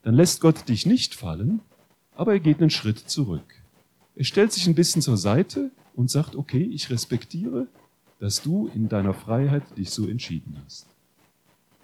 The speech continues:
Und das Zweite, was passiert, du lebst jetzt ohne Gott, ohne Himmel, ohne Transzendenz. Es gibt niemand mehr, der dein Leben schützt. Du hast nur ein Leben und du hängst an diesem Leben.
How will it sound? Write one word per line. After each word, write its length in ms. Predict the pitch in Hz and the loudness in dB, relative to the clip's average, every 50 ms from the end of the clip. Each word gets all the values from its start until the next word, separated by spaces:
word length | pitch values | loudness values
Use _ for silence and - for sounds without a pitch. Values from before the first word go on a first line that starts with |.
| _ _ - | _ _ -4
Und 100 | 160 - | 0 0
das 180 | 165 151 - | 2 0 0
Zweite, 380 | - - 208 226 220 - 120 90 | -2 -2 0 0 0 0 0 0
was 160 | 90 95 - | 0 -2 -2
passiert, 640 | - - 92 - - 104 104 127 180 - - - - _ _ _ _ _ _ _ _ _ _ _ _ _ | -2 -4 -4 -4 -2 0 0 2 0 0 -4 -10 -20 _ _ _ _ _ _ _ _ _ _ _ _ _
du 100 | - 120 | 0 2
lebst 400 | 117 110 110 127 - - - - - | 6 6 6 6 6 4 0 0 0
jetzt 360 | 175 202 - - - - - - - | 0 0 0 -4 -8 -10 -14 -10 -6
ohne 360 | 95 92 92 101 120 151 202 | -4 -4 -2 -2 -2 -2 -2
Gott, 360 | - - 85 71 - - - _ _ _ _ _ _ _ _ _ _ _ _ _ _ _ _ - | -2 -4 -8 -8 -10 -16 -20 _ _ _ _ _ _ _ _ _ _ _ _ _ _ _ _ 4
ohne 400 | 123 123 135 147 160 180 214 208 | 8 8 8 10 8 8 6 6
Himmel, 520 | - - 180 170 131 95 85 80 76 - - - | 6 6 6 6 4 4 2 0 -4 -6 -8 -2
ohne 300 | - 127 143 165 170 165 | 2 4 6 6 6 4
Transzendenz. 1000 | - - 131 143 160 - - - 190 202 190 190 151 113 98 87 - - - - _ _ _ _ - | 2 2 2 4 4 2 0 0 0 2 4 4 4 4 4 2 -2 -6 -8 -10 _ _ _ _ -4
Es 200 | - 120 - - | -2 -2 2 2
gibt 240 | - 165 - - 185 | 4 2 2 2 4
niemand 500 | 208 247 269 254 170 123 113 110 - - | 6 6 8 8 8 8 6 4 4 2
mehr, 360 | 110 107 110 131 170 214 240 - _ _ _ _ | 4 6 6 6 6 6 4 -2 _ _ _ _
der 100 | 120 117 | 2 6
dein 200 | 110 117 120 123 | 6 8 8 8
Leben 380 | 113 107 120 143 160 - 208 208 | 8 8 8 8 6 4 2 0
schützt. 360 | - - 143 - - - - | 2 2 2 4 2 2 4
Du 100 | 123 113 | 6 6
hast 200 | 135 156 - 190 | 6 4 4 4
nur 160 | 185 180 - | 2 2 2
ein 200 | 175 208 220 202 | 2 2 2 4
Leben 500 | 180 156 127 110 - - 90 87 80 76 - _ _ _ _ _ _ _ _ - | 4 4 4 4 2 0 -4 -6 -6 -8 -10 _ _ _ _ _ _ _ _ -6
und 120 | - 113 | -2 2
du 100 | 131 127 | 4 6
hängst 360 | 123 151 214 240 220 - - - | 6 8 6 6 4 2 -2 -2
an 140 | 104 101 | -2 -2
diesem 320 | 98 95 92 85 92 92 90 | 0 0 0 -2 -2 -4 -4
Leben. 440 | 85 85 82 78 78 - 80 73 | -4 -4 -4 -6 -8 -10 -12 -14